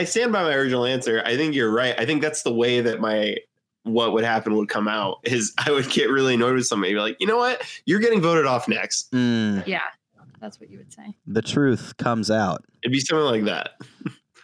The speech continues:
Speaker 2: Uh, Emily, welcome to Outwatch.
Speaker 3: Thanks for having me.
Speaker 2: Same question. If you were to get drunk on Survivor, how would that totally ruin your game?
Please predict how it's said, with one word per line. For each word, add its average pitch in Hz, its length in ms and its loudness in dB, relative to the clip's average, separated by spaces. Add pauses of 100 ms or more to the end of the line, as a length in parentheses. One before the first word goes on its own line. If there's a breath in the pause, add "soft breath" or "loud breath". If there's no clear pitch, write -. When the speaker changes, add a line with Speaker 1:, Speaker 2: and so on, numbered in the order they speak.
(960 soft breath)
Speaker 2:
Uh, 151 320 2
Emily, 170 300 4
welcome 147 240 2
to 160 60 2
Outwatch. 160 540 0 (640)
Speaker 3:
Thanks 220 240 -6
for 277 140 -8
having 233 420 -2
me. 254 680 -2
Speaker 2:
Same 143 440 0
question. 160 540 0
If 101 100 -2
you 151 100 4
were 214 100 4
to 196 40 -2
get 139 240 0
drunk 127 360 0
on 123 120 2
Survivor, 113 640 2
how 127 200 2
would 160 200 2
that 156 300 2
totally 170 360 4
ruin 165 320 4
your 165 120 2
game? 160 520 2